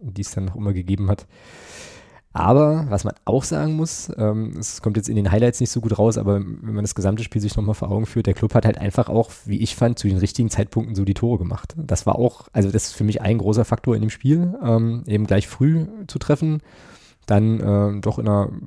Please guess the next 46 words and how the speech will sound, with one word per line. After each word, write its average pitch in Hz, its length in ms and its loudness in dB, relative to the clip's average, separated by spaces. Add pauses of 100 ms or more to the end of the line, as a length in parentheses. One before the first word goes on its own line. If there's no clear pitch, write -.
(160)
Phase, 104 380 2
wo 95 80 0
der 98 140 4
H 98 80 4
S 95 100 -2
V 107 160 0
eigentlich 104 240 -2
anfängt, 107 240 -2
so 104 80 0
ein - 20 -6
bisschen 107 160 -4
Druck 104 180 0
aufzubauen 107 460 2
und 95 60 0
natürlich 95 260 0
dann 110 140 2
in 98 80 2
der 92 100 0
achtundachtzigsten - 520 -2
Minute 104 220 0
da 98 120 0
das 95 140 -2
drei 90 200 0
eins. 110 220 2
Und 123 260 0
da 107 60 4
muss 101 160 0
man 117 100 0
aber 107 220 2
dem 98 120 2
H 98 100 4
S 101 60 -2
V, 110 260 0
finde 110 200 -2
ich, 104 80 -4
schon - 200 -6
auch 131 380 2
nochmal, 120 840 0
äh, - 40 -10
nochmal 113 280 -2
Respekt 113 320 -2
zollen, 117 240 2
dass 107 160 -2
sie 107 80 -6
dann 104 120 -2
trotzdem 107 520 0